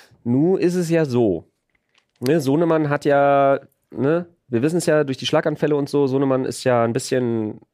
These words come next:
ja, also er hat ein bisschen, er hat ein bisschen andere Bedürfnisse einfach so. Gerade was so emotionale Bindungen und Bindungsängste und so durch die lange Zeit im Krankenhaus und so angeht. Was dafür gesorgt hat, dass er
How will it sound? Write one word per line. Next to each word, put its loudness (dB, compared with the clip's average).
ja, -6
also 0
er -4
hat 0
ein -2
bisschen, -2
er 0
hat -2
ein -4
bisschen -2
andere 2
Bedürfnisse 0
einfach -6
so. -4
Gerade 0
was -4
so -6
emotionale 0
Bindungen 0
und -4
Bindungsängste -2
und -2
so -2
durch -4
die -2
lange 0
Zeit -2
im -4
Krankenhaus -2
und -4
so 0
angeht. 0
Was 2
dafür 0
gesorgt 0
hat, 0
dass -2
er 2